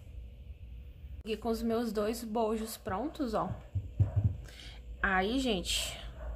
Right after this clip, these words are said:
terminou aqui na sua décima sexta carreira, ou seja lá qual for o tamanho que você for fazer, você vai, ó,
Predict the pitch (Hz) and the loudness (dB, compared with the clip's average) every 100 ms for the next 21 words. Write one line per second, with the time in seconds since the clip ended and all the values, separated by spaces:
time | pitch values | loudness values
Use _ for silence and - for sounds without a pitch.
0 | - 196 175 180 214 - 233 254 220 208 | -2 0 2 2 0 0 0 2 2 0
1 | 220 185 196 190 196 202 185 - 175 190 | 0 2 4 2 2 -2 -2 -2 -4 -2
2 | 185 175 185 190 202 220 220 - - - | -2 -2 0 0 2 0 -2 -6 -4 -4
3 | - 202 196 196 202 196 202 202 196 190 | -2 -2 2 2 4 6 6 4 2 2
4 | 180 190 185 180 - 190 180 185 180 175 | 0 0 0 0 0 0 0 2 0 2
5 | 214 247 247 - - - - - - - | 4 4 2 0 0 2 2 2 2 2
6 | - - - - - - 208 196 196 196 | 4 4 4 4 4 6 6 8 8 10
7 | 202 208 185 | 10 10 8